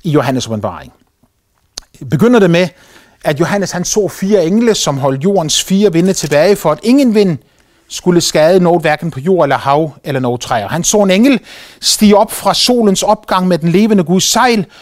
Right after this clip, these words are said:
og han råbte med høj røst til de fire engle,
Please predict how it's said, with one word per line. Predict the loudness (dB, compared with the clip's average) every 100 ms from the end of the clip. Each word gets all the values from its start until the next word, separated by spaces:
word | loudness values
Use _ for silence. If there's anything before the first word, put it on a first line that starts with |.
| _
og | -2
han | -2
råbte | 2 0 0
med | 0 0 -2 0
høj | 0 0
røst | -2 -2 -2 -2
til | -2
de | -2
fire | -2 0 2 2
engle, | 2 2